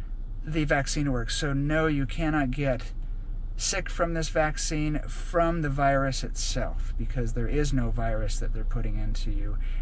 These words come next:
It's only the instructional booklet and only half the booklet on how to make viruses that they're injecting in.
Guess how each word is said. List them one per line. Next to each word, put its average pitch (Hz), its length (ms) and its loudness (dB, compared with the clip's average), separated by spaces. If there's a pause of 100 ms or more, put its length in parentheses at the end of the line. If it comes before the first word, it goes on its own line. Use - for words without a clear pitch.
It's 139 200 0
only 135 300 4
the 117 200 -2
instructional 123 640 -2
booklet 120 460 -2
and 151 120 0
only 151 220 0
half 165 360 -2
the - 80 -4
booklet - 480 -4 (800)
on 131 120 0
how 131 140 0
to 123 60 0
make 120 180 0
viruses 104 600 -4
that - 140 -6
they're 107 100 -4
injecting 101 520 -4
in. 104 160 -4